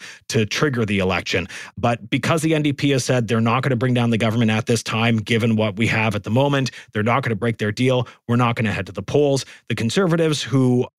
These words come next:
have strengthened the polls right now over the Liberals, there are multiple polls that show that they're ahead of the Liberals right now. They may love to go to the polls over this, but it just doesn't look like it's happening at this time.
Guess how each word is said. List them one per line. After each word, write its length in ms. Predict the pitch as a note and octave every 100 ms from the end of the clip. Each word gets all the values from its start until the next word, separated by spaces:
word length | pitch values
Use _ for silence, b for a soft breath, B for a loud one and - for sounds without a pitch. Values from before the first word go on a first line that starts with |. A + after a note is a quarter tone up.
| -
have 200 | C#3 B2
strengthened 440 | - F#3+ G#3 F#3+
the 80 | C3+
polls 320 | - B2+ B2
right 200 | A#2+ B2
now 300 | A#2+ A#2+ A#2+ -
over 260 | C3+ B2+
the 100 | A2+
Liberals, 520 | A#2 B2+ A#2+ B2 A#2+ B B -
there 100 | A2
are 20 |
multiple 640 | A2+ B2 A2+ B2+ B2 A#2+ G#2+
polls 420 | - B2+ A#2+ A#2
that 120 | G#2
show 300 | - B2 A#2+
that 160 | A2 G#2
they're 160 | G#2
ahead 240 | G#2 C3 C3+
of 80 |
the 60 | A#2+
Liberals 400 | A2 A#2 A#2 A2
right 160 | A#2+ A2+
now. 240 | A#2 A#2+ B B
They 120 | - E3
may 200 | F3+ D#3+
love 320 | C3 G3+ B3
to 100 | C3+
go 160 | A2+
to 60 | G2+
the 100 | F#2+
polls 340 | - G2+ G2
over 200 | G2+ F#2+
this, 260 | G2+ G#2 - B B -
but 120 | A2+
it 60 |
just 200 | G#2 C3
doesn't 300 | - A2+ G2+
look 160 | G#2 -
like 160 | G2 G2
it's 100 | -
happening 480 | F#2+ F2 F#2 F2+ - G2
at 180 | F#2
this 180 | - E2+
time. 300 | - D#2+ -